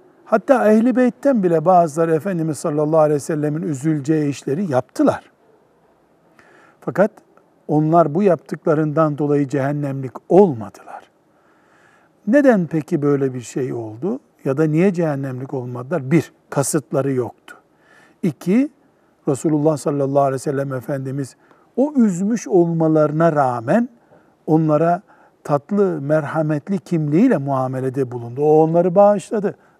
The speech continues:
Allahu Teala da bağışladı. Dolayısıyla o hatalar eriyip gitti. Biz onları konuşarak sadece kendimizi yıpratmış oluruz.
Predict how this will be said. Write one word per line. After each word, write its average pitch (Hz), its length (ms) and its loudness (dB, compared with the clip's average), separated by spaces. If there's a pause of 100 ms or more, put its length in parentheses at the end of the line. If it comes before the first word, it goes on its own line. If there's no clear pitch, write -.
Allahu 180 340 6
Teala 175 440 4
da 147 160 -2
bağışladı. 131 680 -6 (320)
Dolayısıyla 196 440 2
o 202 140 4
hatalar 170 600 2 (120)
eriyip 254 600 0
gitti. 190 540 -2 (560)
Biz 233 260 2 (120)
onları 196 540 2 (300)
konuşarak 180 720 0
sadece 175 500 0
kendimizi 160 560 -2
yıpratmış 143 560 -4
oluruz. 120 380 -8